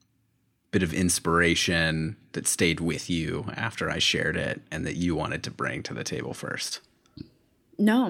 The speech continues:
Speaker 1: No?
Speaker 2: No, I, I like rom-coms, and I was excited to hear your experiences with them.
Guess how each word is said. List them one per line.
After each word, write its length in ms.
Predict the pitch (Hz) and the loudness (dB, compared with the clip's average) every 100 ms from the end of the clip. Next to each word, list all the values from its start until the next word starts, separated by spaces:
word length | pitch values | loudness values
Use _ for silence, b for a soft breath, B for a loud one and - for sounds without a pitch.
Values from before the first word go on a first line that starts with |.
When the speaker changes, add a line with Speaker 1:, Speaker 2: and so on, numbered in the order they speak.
| 165 | 0
Speaker 1:
No? 220 | 92 - | 2 6
Speaker 2:
No, 100 | 240 | 4
I, 380 | 180 175 185 185 - | 4 0 -2 -4 0
I 180 | 170 190 | 0 0
like 580 | 202 185 185 - - - | 0 -2 -2 -6 -18 -6
rom-coms, 960 | 196 185 185 202 220 214 254 262 269 - - | 4 6 6 2 -2 2 4 4 4 -2 0
and 760 | 208 196 190 190 185 185 185 - B B B B B - | 2 2 2 0 0 0 -2 -8 B B B B B 4
I 240 | 190 185 | 6 6
was 240 | 185 190 190 | 4 0 -2
excited 580 | 180 - 190 190 190 - | -2 -2 0 -2 -4 -4
to 100 | - | -8
hear 640 | - 190 185 180 180 185 - _ _ _ _ - - | -6 -2 0 0 -2 -4 -8 _ _ _ _ -16 -8
your 240 | 202 190 | -2 0
experiences 1000 | 185 - - 277 277 226 - - - - | -2 -4 -2 2 2 2 -2 -2 -2 -4
with 160 | - - | -6 -10
them. 380 | - - 226 226 | -10 -4 -4 -4